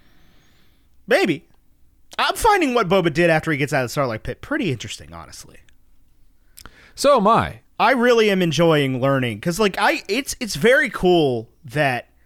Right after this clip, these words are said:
Speaker 1: we're getting a piece of this show that's almost entirely not dialogue driven.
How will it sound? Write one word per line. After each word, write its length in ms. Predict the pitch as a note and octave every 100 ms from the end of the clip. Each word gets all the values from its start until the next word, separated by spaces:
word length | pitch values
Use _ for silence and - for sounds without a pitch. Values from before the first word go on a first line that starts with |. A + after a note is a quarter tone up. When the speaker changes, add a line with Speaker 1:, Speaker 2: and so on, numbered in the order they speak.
| _ _ _ _ _ _ -
Speaker 1:
we're 140 | E3+
getting 480 | C3 F3 F3 E3+ E3 D3
a 60 |
piece 280 | - F3+ E3+
of 80 | D#3
this 100 | D3+
show 400 | - D#3+ D3 D#3
that's 160 | D3+ -
almost 320 | D3+ D3 -
entirely 680 | C3 - C#3+ C#3+ C#3+ C#3 B2
not 520 | A#2+ B2+ B2 B2+ B2+
dialogue 520 | A2+ A#2+ B2+ C3+ C#3+
driven. 460 | C#3+ D3+ E3 F#3+